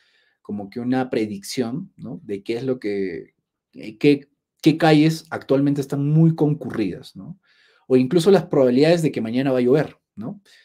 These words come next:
¿Qué, qué condiciones climáticas vamos a tener mañana? Si va a ser un día soleado, un día lluvioso, ¿qué condiciones vamos a tener, verdad? También es superimportante, ¿vale? Por acá me dicen las notas del cole.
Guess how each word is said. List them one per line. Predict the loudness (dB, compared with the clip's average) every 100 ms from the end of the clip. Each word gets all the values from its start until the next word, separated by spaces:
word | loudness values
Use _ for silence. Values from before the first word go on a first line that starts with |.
| _ -8
¿Qué, | -4 -4 -6
qué | -6
condiciones | -4 -4 -2 -4 -6
climáticas | -6 -6 -6 -8 -8 -8
vamos | -8 -8
a | -8
tener | -10 -8
mañana? | -4 -2 0 0 -2 -8 _ _
Si | -12 -8 -6 -8 -12 _ _
va | -10 -2 0
a | 0
ser | -2 -4
un | -2
día | -4
soleado, | -2 0 2 2 2
un | 0 0
día | 2 2
lluvioso, | 2 0 0 0 -2 -6 -6 _ _ _
¿qué | -6
condiciones | -2 -2 -2 -4 -6
vamos | -8 -10
a |
tener, | -6 -8 -8 _
verdad? | -14 -14 -14 _ -16
También | -12 -10 -8
es | -10
superimportante, | -12 -14 -14 -16 -16 -16 -16 _ _ _ _ _ _ _
¿vale? | -12 -12 -14 _ _ _ _ _ _ _ _ _ _ _
Por | -10 -8
acá | -6
me | -2
dicen | -2 -2 -4 -2 -2 -4 -8
las | -8 -8 -8
notas | -6 -4 -4
del | -4 -8
cole. | -4 -2 0 -2 -8